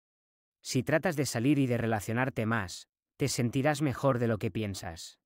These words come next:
En el amor, si no tienes pareja, este día se te puede presentar una oportunidad muy buena. No te fíes mucho de las promesas que te hagan este día, debes ser más realista.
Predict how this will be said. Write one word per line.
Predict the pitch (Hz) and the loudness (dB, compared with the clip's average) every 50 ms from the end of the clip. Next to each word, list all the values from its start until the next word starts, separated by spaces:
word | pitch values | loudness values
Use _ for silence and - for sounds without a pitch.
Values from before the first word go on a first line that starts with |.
| _ _ _ _ _ _ _ _ _ _ _ _ _ _ _ _ _ _ _ | _ _ _ _ _ _ _ _ _ _ _ _ _ _ _ _ _ _ _
En | - 131 117 | 0 0 2
el | 113 107 107 | 2 2 2
amor, | 104 110 113 117 107 92 98 - _ _ _ _ _ _ | 2 2 2 2 2 0 -4 -8 _ _ _ _ _ _
si | - - - 131 | -6 -2 2 4
no | 135 151 151 | 4 4 4
tienes | 170 170 160 156 139 - | 4 4 4 4 2 0
pareja, | - 117 110 127 120 - - 101 87 82 - _ _ _ _ _ | -2 -2 0 0 -2 -2 -4 -4 -4 -4 -8 _ _ _ _ _
este | - 139 143 - - 170 | -2 -2 -2 0 0 2
día | 143 156 160 135 107 | 2 4 4 4 2
se | - - 127 113 | 0 -2 -2 -2
te | - 123 - | -2 0 2
puede | 147 156 165 175 | 2 2 2 2
presentar | - 143 131 - 131 117 110 - 147 156 | 0 -2 -2 0 0 0 2 2 2 2
una | 170 170 156 | 2 2 2
oportunidad | 139 - 139 120 101 - 120 110 107 110 123 127 120 | 2 2 0 0 0 0 0 0 2 2 2 2 2
muy | 127 127 123 120 | 2 4 4 4
buena. | 107 110 101 95 90 85 82 80 - _ _ _ _ _ _ _ _ _ _ _ _ _ _ _ _ _ _ _ _ _ | 4 2 0 -2 -2 -6 -8 -10 -14 _ _ _ _ _ _ _ _ _ _ _ _ _ _ _ _ _ _ _ _ _
No | 131 135 156 170 | 2 4 4 4
te | - 202 | 4 2
fíes | 180 - 185 175 160 147 131 | 2 2 4 4 4 4 4
mucho | 139 139 151 135 - 123 | 4 4 4 4 2 0
de | 104 110 | 2 2
las | 113 110 - | 2 0 0
promesas | - - 117 110 123 135 127 - 110 92 - | -2 -2 0 2 2 0 0 -2 -4 -6 -4
que | - 120 104 | -4 -2 0
te | - 123 | 0 0
hagan | 131 127 123 117 | 2 2 2 0
este | 120 117 - - 123 107 | 0 0 0 0 0 0
día, | 117 117 110 98 87 87 - _ _ _ _ _ | 0 0 0 -2 -4 -6 -10 _ _ _ _ _
debes | 127 117 131 135 135 139 123 - | -4 0 2 2 2 2 2 0
ser | - - 131 123 | 0 0 0 2
más | 117 117 117 110 | 2 2 2 0
realista. | 104 107 104 110 107 95 - - 95 85 82 - | 0 -2 -2 -2 -2 -4 -4 -6 -6 -6 -8 -10